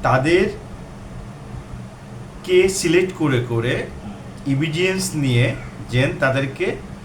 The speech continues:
চেষ্টা করছ-, চেষ্টা করছে যে আমাদের দেশের যে ঘুষ, চাঁদাবাজি,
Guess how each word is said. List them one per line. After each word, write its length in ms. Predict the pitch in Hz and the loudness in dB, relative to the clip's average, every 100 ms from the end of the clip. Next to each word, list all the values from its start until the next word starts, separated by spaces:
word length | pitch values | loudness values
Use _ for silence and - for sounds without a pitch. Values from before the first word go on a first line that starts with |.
| - - | -14 -8
চেষ্টা 400 | 180 - 196 175 | -6 -2 0 2
করছ-, 600 | 175 156 - - 143 131 | 0 -2 -4 -6 -4 -2
চেষ্টা 320 | 156 151 - | -2 -4 -4
করছে 440 | 170 165 156 - 190 | -4 -2 -4 -4 -4
যে 400 | 120 147 143 190 - - | 0 2 2 0 -4 -4
আমাদের 360 | 123 135 123 | -2 0 0
দেশের 400 | 117 131 - 180 240 - - - - 123 | 0 -2 0 -2 -2 -6 -14 -12 -10 -4
যে 80 | 117 | -2
ঘুষ, 480 | - 147 339 - - - - - - | 2 2 2 0 -6 -10 -12 -12 0
চাঁদাবাজি, 680 | 131 131 135 131 120 147 | 4 6 6 6 4 2